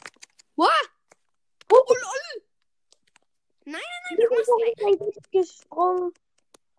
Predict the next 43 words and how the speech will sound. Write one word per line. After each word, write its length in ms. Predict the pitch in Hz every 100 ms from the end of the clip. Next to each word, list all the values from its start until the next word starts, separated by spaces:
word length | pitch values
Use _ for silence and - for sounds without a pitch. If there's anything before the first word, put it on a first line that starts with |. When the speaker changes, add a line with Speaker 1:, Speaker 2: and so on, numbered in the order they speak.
| _ _ _ _ -
Speaker 1:
Nein. 400 | 415 554 605 370
Speaker 2:
Ach, 0 | 640
Speaker 1:
Lol. 1120 | 381 392 392 349 - 440 415 539 571 622 784 - -
Speaker 2:
du 200 | 339 -
hast 220 | 330 320
dich 140 | 311 294
aber 140 | 285
getroffen. 460 | 285 - 277 285 269 233
Speaker 1:
Nein, 120 | 392 427
bitte 220 | 554 539
stopp, 200 | 494 494 -
stopp, 180 | 440 453
stopp. 180 | 415 392 _ _ _ _ - 302
Speaker 2:
Ha. 240 | 320 294
Speaker 1:
Nein, 240 | 240 277 339 -
du 60 | -
hast 80 | 330
den 100 | 277
Speaker 2:
Ja. 60 | -
Speaker 1:
ersten 200 | - 339
Kill, 160 | 392 427
aber 120 | 339
ich 80 | 285
spawne. 340 | - 302 302 240 _ _ _ _
Speaker 2:
Ach, 160 | - 277
scheiße. 420 | - 294 302 -
Speaker 1:
Ich 60 | 339
hole 100 | 370 415 415 453 440
dich. 180 | - - _ _ _ _ _ _
Komm 100 | 220
her. 140 | 220 294 _ _
Speaker 2:
Wo 120 | 311
ge- 200 | 320 349 320 _ _ _ _ _ _ 320 _
Speaker 1:
Doch, 240 | 247 294
ich 120 | 403 392
hab 120 | 339 _ _
das, 180 | 349 359 -
äh, 160 | 302
die 60 | 311
Star 200 | 320 349
Power, 200 | 370 311
dass 140 | 294 339
ich 180 | -